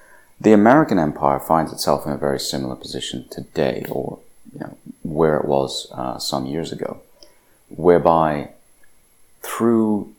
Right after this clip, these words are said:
extensive military bases around the world, through diplomatic outposts, through all of these tools and arms of government, the Americans actually control an enormous swath of territory around the world.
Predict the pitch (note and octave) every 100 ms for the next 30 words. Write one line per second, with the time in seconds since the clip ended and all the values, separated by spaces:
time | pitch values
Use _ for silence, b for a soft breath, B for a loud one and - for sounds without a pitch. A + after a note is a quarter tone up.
0 | - F#2+ - - - A2+ A2+ G2 D2 E2+
1 | F#2 F2 - D#2 D2 - F2+ F#2+ - -
2 | - - _ - F2 D2 E2+ E2+ E2+ D2
3 | C#2 D2+ C2 - - _ - - F2 D#2+
4 | D2 - - G#2 - F2+ D#2 D#2 - D#2
5 | C#2+ - D2 B1 - - - b b b
6 | b b - - F#2 E2 D2 C#2+ C#2+ -
7 | - - - - F#2+ G#2+ A2 F2+ D#2 D#2
8 | D2+ C#2 - _ _ - - _ _ _
9 | _ - - A#2 G#2+ F#2 D2 D#2 - E2
10 | D2+ C#2+ C#2+ - E2+ - - - - _
11 | b b b b b - - F#2 E2+ E2+
12 | B2 B2+ - E2 - D#2+ E2 - E2 D2
13 | C2 D2 C2+ - - D#2+ E2+ E2+ E2 F#2+
14 | F#2 D#2+ - - D2+ - - - C#2 B1+
15 | - - - - D2+ D2 D2 C#2 C#2 C2
16 | - -